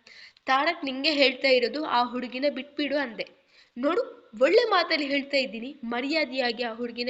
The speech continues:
ಬಿಟ್ರೆ ಸರಿ" ಎಂದು ಅಬ್ಬರಿಸಿದನು. ಅವನ ಆರ್ಭಟವನ್ನು ಕೇಳಿ ಅಲ್ಲಿದ್ದ ಎಲ್ಲ ವಿದ್ಯಾರ್ಥಿ ಸಮೂಹಗಳು ಕೂಡ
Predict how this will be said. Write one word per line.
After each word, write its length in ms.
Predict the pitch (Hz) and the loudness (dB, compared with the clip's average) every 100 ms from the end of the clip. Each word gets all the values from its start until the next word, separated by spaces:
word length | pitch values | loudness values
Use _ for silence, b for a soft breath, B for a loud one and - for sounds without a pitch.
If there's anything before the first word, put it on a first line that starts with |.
| 240 | -6
ಬಿಟ್ರೆ 280 | 233 - 240 | -8 -10 -10
ಸರಿ" 320 | - 220 208 B B B B - | -8 -12 -14 B B B B -4
ಎಂದು 260 | 269 254 | -2 0
ಅಬ್ಬರಿಸಿದನು. 920 | 240 214 262 254 - 220 208 - - _ _ _ _ | -2 -2 -4 -6 -8 -12 -12 -14 -20 _ _ _ _
ಅವನ 240 | 302 330 311 | -2 -2 -2
ಆರ್ಭಟವನ್ನು 640 | 277 285 311 320 302 269 269 | -4 -4 -6 -4 -4 -4 -8
ಕೇಳಿ 360 | 262 247 254 254 B B B | -6 -6 -6 -10 B B B
ಅಲ್ಲಿದ್ದ 360 | 247 285 311 262 | -4 -2 -4 -4
ಎಲ್ಲ 340 | 254 247 277 330 | -4 -4 -2 -4
ವಿದ್ಯಾರ್ಥಿ 500 | 285 214 294 285 277 | -4 -6 -4 -4 -6
ಸಮೂಹಗಳು 640 | 254 240 240 254 247 233 | -8 -10 -12 -12 -10 -10
ಕೂಡ 220 | 233 240 | -10 -10